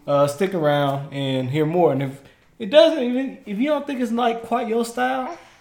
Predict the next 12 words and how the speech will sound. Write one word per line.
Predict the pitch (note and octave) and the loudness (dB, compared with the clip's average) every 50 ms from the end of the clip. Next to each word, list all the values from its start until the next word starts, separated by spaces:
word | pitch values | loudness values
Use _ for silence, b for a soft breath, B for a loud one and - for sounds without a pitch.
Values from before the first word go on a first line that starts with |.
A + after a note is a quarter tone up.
| b b b b - | b b b b 4
find | - B3+ C#4 E4 E4+ F4+ F#4 F4 | 8 10 12 12 12 12 10 8
somebody | - D#4 D#4 D4+ D4 C#4 C4 B3+ B3+ A#3+ | 6 4 8 10 10 10 10 10 8 8
whose | G#3+ A#3 B3 A#3+ G#3+ - | 8 6 6 6 4 4
style | - A3+ G3+ G3+ G3+ G3 F#3 | 8 10 10 10 10 10 8
it | F#3 F#3 | 4 4
is | G#3 G#3+ A3 G#3+ F#3+ F3 E3+ E3 E3 - - | 4 4 4 6 6 4 4 2 -2 -6 -6
and | F#3+ F3+ F#3 | -4 -2 -2
share | F3+ - - A3+ G#3+ G3+ | -2 0 2 4 4 4
the | F3+ F#3 | 2 0
podcast | F3+ - F#3+ F3 E3 E3 E3 - E3 D#3 D3+ C#3 | 2 4 6 6 6 4 2 2 2 2 0 0
with | D3 D3 C#3 - | -4 -6 -6 -6
them. | - B2+ A#2 | -6 -8 -8